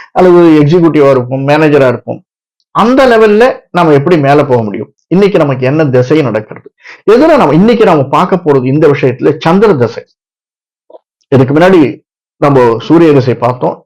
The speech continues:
முன்னாடி காணொளிகள். அடுத்தது திசைகள் பார்க்க போறோம். அதனால இது வரைக்கும் யாராவது இந்த காணொளியை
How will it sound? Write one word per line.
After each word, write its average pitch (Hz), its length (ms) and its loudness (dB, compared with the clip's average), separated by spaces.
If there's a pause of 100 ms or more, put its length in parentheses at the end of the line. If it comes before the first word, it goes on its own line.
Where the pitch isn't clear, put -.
(120)
முன்னாடி 131 240 0
காணொளிகள். 135 500 -2 (260)
அடுத்தது 190 540 0
திசைகள் 156 440 2
பார்க்க 127 260 -4
போறோம். 123 220 -4
அதனால 131 280 -2
இது 143 180 0
வரைக்கும் 180 460 0 (480)
யாராவது 147 680 0 (180)
இந்த 131 260 -2
காணொளியை 139 580 0